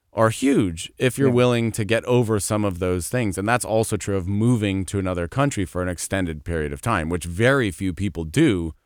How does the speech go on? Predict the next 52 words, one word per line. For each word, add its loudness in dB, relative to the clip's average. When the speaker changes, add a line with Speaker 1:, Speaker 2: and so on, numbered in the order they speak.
Speaker 1:
certainly 2
Speaker 2:
Yeah. 0
Speaker 1:
by 0
choice. -2
Speaker 2:
Mm-hmm. -8
Speaker 1:
right? -2
Speaker 2:
Definitely, 6
Ross. 0
And 2
I, 4
I 8
think 4
what 4
you, 2
what 0
you -6
just -6
said 4
is, 0
is -4
a -2
great 4
example -2
of -2
making 2
changes -2
in 2
your 6
own 2
personal -6
life, -10
right? 6
At 4
first, 2
you 2
don't 2
wanna 2
do 4
it. 6
It, -2
the, -14
the -2
travel 4
analogy 2
can -4
be -4
brought 2
here 0
as -2
well. 2
We're 4
like, 0